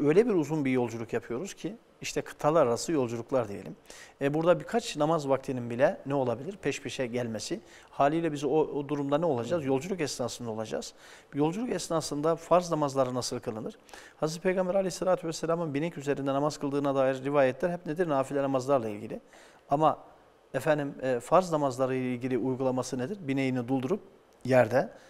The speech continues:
Speaker 1: rükusunu, kıyamını, secdesini yaparak kıldığı nedir? Varittir. Öyle olunca uçakta nasıl indireceğiz? Uçağı
Speaker 2: Bu da
Speaker 1: da,
Speaker 2: mümkün
Speaker 1: bu da
Speaker 2: değil.
Speaker 1: mümkün değil. Bu durumda,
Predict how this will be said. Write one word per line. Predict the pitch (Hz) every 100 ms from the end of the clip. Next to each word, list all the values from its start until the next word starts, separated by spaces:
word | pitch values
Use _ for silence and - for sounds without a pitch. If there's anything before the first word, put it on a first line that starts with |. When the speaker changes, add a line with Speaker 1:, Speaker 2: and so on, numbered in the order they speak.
| - 135
Speaker 1:
rükusunu, | 127 131 - 117 110
kıyamını, | - 123 123 120 113 113
secdesini | - 120 123 - 202
yaparak | 151 - 156 151
kıldığı | 139 123 127 107 - - -
nedir? | 117 165 - - _ _ -
Varittir. | 127 110 - - - - - - -
Öyle | 143 180
olunca | 226 285 185
uçakta | 131 - 175 - -
nasıl | 294 -
indireceğiz? | 202 170 147 139 131 123 - - - _ -
Uçağı | 131 151 135
Speaker 2:
Bu |
da | 143
Speaker 1:
da, |
Speaker 2:
mümkün | 139 139 131
Speaker 1:
bu | 143
da | 170
Speaker 2:
değil. | 143
Speaker 1:
mümkün | 123 - 113
değil. | 131 240 - - - -
Bu | 240
durumda, | 254 196 131